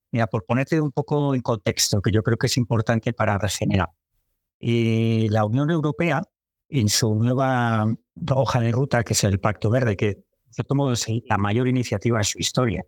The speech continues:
en cuanto a recursos, Next Generation está dentro de esta iniciativa,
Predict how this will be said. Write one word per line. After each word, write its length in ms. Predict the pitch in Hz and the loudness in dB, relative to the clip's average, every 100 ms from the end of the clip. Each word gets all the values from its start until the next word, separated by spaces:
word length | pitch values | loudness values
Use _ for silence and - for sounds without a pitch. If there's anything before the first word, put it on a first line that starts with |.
| - | -2
en 100 | 107 | -2
cuanto 240 | 110 98 | 0 0
a 60 | 95 | 0
recursos, 560 | 95 127 113 - 90 110 | 0 -2 -4 -4 -4 -2
Next 180 | 98 | -2
Generation 460 | - 107 110 104 110 | 0 0 0 0 -2
está 220 | 101 98 | 0 0
dentro 280 | 101 110 - _ 98 _ _ _ _ _ _ | 0 -2 -4 _ -20 _ _ _ _ _ _
de 80 | - | -2
esta 180 | 101 107 | 0 2
iniciativa, 580 | 98 92 95 98 87 | 2 0 0 0 0